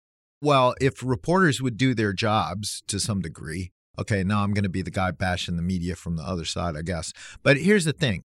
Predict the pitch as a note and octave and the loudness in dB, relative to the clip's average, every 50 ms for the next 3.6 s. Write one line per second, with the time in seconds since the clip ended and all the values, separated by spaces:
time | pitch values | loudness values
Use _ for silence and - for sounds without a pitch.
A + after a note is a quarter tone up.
0 | _ - - C3+ D3 F#3+ - - F3 C#3 A2+ A2 G#2 G#2 G2+ - C3 C3+ D#3+ F3 | _ -2 2 4 4 4 2 2 0 2 2 2 2 2 2 2 2 4 4 4
1 | E3 - D#3 C#3+ C3 - C3 B2 A#2 A#2+ A#2+ A2+ A2+ A2 G#2+ A2 A2 A2 G2+ G2 | 4 4 2 2 4 4 4 4 4 4 2 0 2 2 2 4 4 2 2 0
2 | F#2+ E2+ - - - - - - - - _ _ _ _ _ - - C3 B2 A#2 | -2 -4 -6 -8 -8 -8 -10 -12 -16 -20 _ _ _ _ _ 0 2 2 4 4
3 | - - B2+ A2 G2+ F#2 F2 F#2 - - - | 4 4 4 4 4 2 0 -2 -6 -8 -12